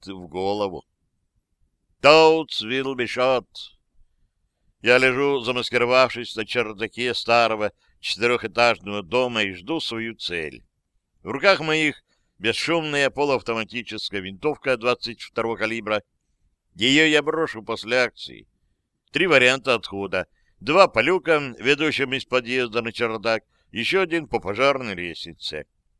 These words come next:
Еще у меня в кармане веревка, длины и крепости достаточной,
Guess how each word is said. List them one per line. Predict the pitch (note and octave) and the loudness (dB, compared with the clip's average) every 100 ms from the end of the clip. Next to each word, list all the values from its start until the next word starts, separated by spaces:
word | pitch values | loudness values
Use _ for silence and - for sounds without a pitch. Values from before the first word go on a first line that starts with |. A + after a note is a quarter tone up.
| _ _ | _ _
Еще | G2+ A2 - G3 D#3+ | -8 -4 0 0 0
у | G2+ | -4
меня | A#2 A2+ | 0 0
в | - | 0
кармане | A2+ A#2+ G2 C2+ C2+ _ _ _ | -4 -2 -6 -8 -16 _ _ _
веревка, | E2 F#2 C3 - D#3+ D3 _ _ _ _ | -4 0 0 4 2 2 _ _ _ _
длины | G2 B2 C3 C3 B2 | -4 -2 0 0 -2
и | |
крепости | - C#3 D3 B2 - G#2 | 0 0 0 -4 -6 -8
достаточной, | F#2+ B2 - - A2+ G#2 G#2 - A2 A#2+ | -4 -2 -2 0 0 0 -4 -12 -10 -10